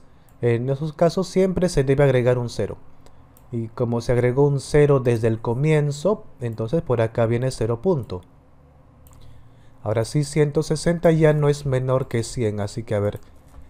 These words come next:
cien multiplicado con qué número me acerco a ciento sesenta sin pasarme. Cien por dos se pasa, así que por uno, ¿qué sale cien? Ciento sesenta menos cien es sesenta.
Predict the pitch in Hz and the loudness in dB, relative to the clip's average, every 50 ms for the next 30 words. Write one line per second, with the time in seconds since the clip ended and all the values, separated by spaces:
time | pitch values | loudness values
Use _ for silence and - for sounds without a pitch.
0 | - - - - - - - 170 165 165 170 170 165 170 175 170 - - - 151 | -20 -20 -20 -18 -10 -2 4 4 6 6 6 4 2 2 2 2 0 -2 0 -2
1 | 143 135 - - 151 156 165 170 165 156 143 131 127 - 151 147 151 160 160 160 | -2 -2 2 2 4 4 4 4 4 2 0 0 2 2 2 2 4 2 2 2
2 | 160 156 151 165 170 165 - - - 135 131 120 123 - - - 143 143 147 143 | 2 4 4 4 4 2 0 -4 -6 -2 -2 -2 -2 -2 -2 0 0 0 0 0
3 | 139 127 123 - - 139 139 143 143 - 143 139 143 - - - - - 143 139 | 0 0 0 0 -2 -2 -2 -2 0 -2 -2 -2 -2 -4 -6 -6 -4 0 0 0
4 | 135 135 123 117 - 120 113 113 113 117 - - - - - 135 131 131 - - | 2 0 -4 -4 -2 -2 -2 0 -2 -4 -6 -10 -10 -6 -6 -6 -6 -4 -4 -2
5 | 127 - - 147 147 143 147 190 240 240 - - - - - - - - - - | -4 -2 0 0 0 2 0 0 -2 -4 -8 -16 -20 -20 -20 -20 -20 -20 -20 -20
6 | - - - - - - - - - - - - 127 123 131 131 - 180 180 180 | -20 -20 -20 -20 -20 -20 -20 -16 -14 -10 -4 -2 0 0 0 0 2 2 2 4
7 | 160 165 165 165 - - - - - 127 - - 120 113 - - 98 - 110 - | 6 6 4 4 2 -4 -10 -6 -6 -4 0 0 0 0 0 -4 -10 -10 -10 -10
8 | - 135 - 143 135 - - - 165 175 185 185 175 190 226 - - - - - | -10 -2 0 0 0 0 0 2 4 6 6 4 4 2 0 -2 -6 -16 -20 -20
9 | - - - - - - - - - - - - - - - _ - 180 180 170 | -20 -20 -20 -20 -20 -20 -20 -20 -20 -20 -20 -20 -20 -20 -8 _ 2 2 2 2
10 | - - - 143 139 135 135 - - - 127 110 101 98 98 95 - - - - | 0 0 2 2 2 2 0 -2 -4 -4 -2 -2 -2 -4 -8 -12 -16 -20 -20 -20
11 | - - - - - - - - - - - - - - - - - - - - | -20 -20 -20 -20 -20 -20 -20 -20 -20 -20 -20 -20 -20 -20 -20 -20 -20 -20 -20 -20
12 | - - - - - - - - - - - - - - - - - - - - | -20 -20 -20 -20 -20 -20 -20 -20 -20 -20 -20 -20 -20 -20 -20 -20 -20 -20 -20 -20
13 | - - - - - - - - - 135 131 131 135 - 147 139 - 131 120 - | -20 -20 -20 -20 -20 -18 -16 -6 0 0 0 0 2 0 0 0 0 -2 -2 0
14 | 143 135 135 - 143 139 139 135 123 113 113 110 - - 123 117 117 117 113 110 | 0 0 0 2 2 2 2 2 0 0 -2 -4 -4 -2 -2 -2 0 -2 -2 -2
15 | - 110 104 - - - 147 143 135 131 131 127 123 - 147 175 196 - | -4 -4 -6 -6 -2 2 4 4 4 4 2 -2 -2 -2 -2 -2 -2 -4